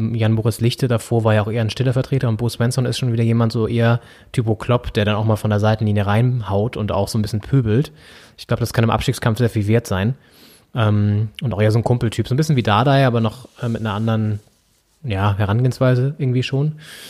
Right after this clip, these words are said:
Ähm, ja, ansonsten interessant, bei Leverkusen, ähm, hat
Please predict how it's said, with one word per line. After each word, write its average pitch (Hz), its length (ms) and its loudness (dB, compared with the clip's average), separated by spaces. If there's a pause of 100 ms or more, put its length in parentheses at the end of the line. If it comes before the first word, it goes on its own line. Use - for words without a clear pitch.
(360)
Ähm, 107 540 4 (1160)
ja, 113 240 2
ansonsten 143 360 -2
interessant, 135 420 0
bei 127 80 0
Leverkusen, 135 680 0
ähm, 117 320 -2
hat - 240 -6